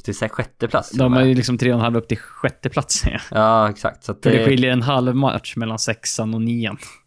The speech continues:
Speaker 1: Ja.
Speaker 2: Och sen, ja, det är
Speaker 1: Ja.
Speaker 2: liksom, man bara,
Speaker 1: Ja,
Speaker 2: oj,
Speaker 1: det är tajt.
Speaker 2: det är som
Speaker 1: Ja.
Speaker 2: vanligt.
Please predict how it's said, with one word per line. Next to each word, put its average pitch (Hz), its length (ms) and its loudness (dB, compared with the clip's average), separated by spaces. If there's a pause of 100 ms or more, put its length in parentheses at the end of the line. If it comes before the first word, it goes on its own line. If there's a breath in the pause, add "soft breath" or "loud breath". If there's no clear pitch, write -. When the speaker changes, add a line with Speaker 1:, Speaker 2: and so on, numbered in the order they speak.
(100)
Speaker 1:
Ja. 101 340 0
Speaker 2:
Och 120 220 -4
sen, 113 320 -4 (840)
ja, 113 280 -6 (140)
det 120 140 -10
är 117 40 -4
Speaker 1:
Ja. 113 140 0
Speaker 2:
liksom, 110 340 -8 (180)
man 110 220 -6
bara, 110 280 -6
Speaker 1:
Ja, 135 160 -16
Speaker 2:
oj, 117 180 -4
Speaker 1:
det 123 60 0
är 113 40 0
tajt. - 380 -4
Speaker 2:
det - 80 -6
är 113 40 -2
som 110 160 -6
Speaker 1:
Ja. 110 60 -2
Speaker 2:
vanligt. 110 360 -8